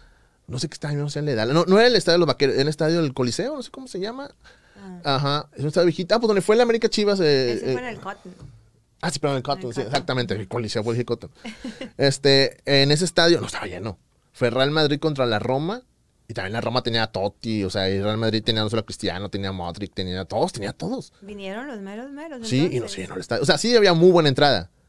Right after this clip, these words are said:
Speaker 1: Sí estaban
Speaker 2: Sí.
Speaker 1: setenta, ochenta por ciento de su capacidad, pero no estaba lleno el estadio. Y
Speaker 2: ¿Con
Speaker 1: luego
Speaker 2: quién
Speaker 1: con
Speaker 2: estaban jugando, dices? ¿Con Re-,
Speaker 1: Real Madrid
Speaker 2: Madrid?
Speaker 1: contra la Roma.
Speaker 2: O con,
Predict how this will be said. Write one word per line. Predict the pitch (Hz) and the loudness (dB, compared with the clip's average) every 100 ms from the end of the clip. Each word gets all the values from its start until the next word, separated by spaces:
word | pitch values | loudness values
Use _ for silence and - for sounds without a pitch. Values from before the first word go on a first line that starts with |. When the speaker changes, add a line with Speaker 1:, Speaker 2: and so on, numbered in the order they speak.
| _ _ | _ _
Speaker 1:
Sí | - | -4
estaban | - 139 147 | 2 2 4
Speaker 2:
Sí. | 160 | 2
Speaker 1:
setenta, | 170 131 127 | 2 0 0
ochenta | 139 131 131 | 0 0 0
por | 131 120 | 0 -2
ciento | 113 | -4
de | 107 | -6
su | |
capacidad, | 113 90 - 120 | -10 -4 0 2
pero | 117 | 2
no | 117 | -2
estaba | 113 113 95 | -2 0 0
lleno | 85 78 | 0 -6
el | |
estadio. | - - 113 101 95 _ _ _ _ _ | -8 -4 -2 -2 -6 _ _ _ _ _
Y | - | 2
Speaker 2:
¿Con | 165 | 6
Speaker 1:
luego | - | 6
Speaker 2:
quién | |
Speaker 1:
con | 339 330 | 4 0
Speaker 2:
estaban | 330 339 | -2 -2
jugando, | 339 339 339 | -4 -6 -8
dices? | 339 381 | -10 -12
¿Con | - 254 214 | -12 -14 -12
Re-, | - | -12
Speaker 1:
Real | - 117 | -8 0
Madrid | 151 | 2
Speaker 2:
Madrid? | 160 160 165 | 4 4 2
Speaker 1:
contra | 160 147 | 0 2
la | 120 | 2
Roma. | 117 123 107 - _ _ | 2 0 -2 -8 _ _
Speaker 2:
O | - | -18
con, | 202 208 220 | -14 -14 -16